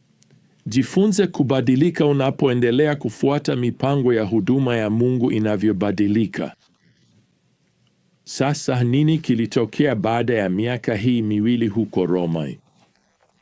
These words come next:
Luka hatuambii hapa, lakini tukikusanya vidokezo kutoka kwenye barua za Paulo,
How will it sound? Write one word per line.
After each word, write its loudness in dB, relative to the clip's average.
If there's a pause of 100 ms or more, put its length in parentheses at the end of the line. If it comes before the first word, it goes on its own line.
(1000)
Luka 2
hatuambii 0
hapa, -2
lakini 0
tukikusanya -2
vidokezo 0
kutoka -2
kwenye -2
barua 2
za -4
Paulo, 0